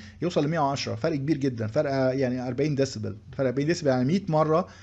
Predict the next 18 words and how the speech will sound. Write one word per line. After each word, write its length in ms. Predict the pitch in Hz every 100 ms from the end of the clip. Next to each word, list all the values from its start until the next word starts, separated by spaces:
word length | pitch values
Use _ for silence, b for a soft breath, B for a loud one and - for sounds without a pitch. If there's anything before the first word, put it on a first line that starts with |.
| b -
في 60 | 120
الانتنسيتي 680 | 127 127 151 151 - 127 120
ليفل. 300 | 123 107 104 - - 110
اوكي، 280 | 113 156 180 B B B
فده 160 | 120 143
طبعًا 120 | 135
فرق 220 | 143 139
كبير 200 | 127 156
جدًا 280 | 139 156 135
جدًا. 380 | 123 117 107 107 B B
فطبعًا 240 | 120 185
في 160 | 180 208
فاريشنز 600 | 175 151 214 240 196 147
كبيره 380 | 131 180 233 165
الحقيقه 360 | - 156 185
جدًا 360 | 151 175 180 175
بين 220 | 160 196
الايه، 320 | 160 143 151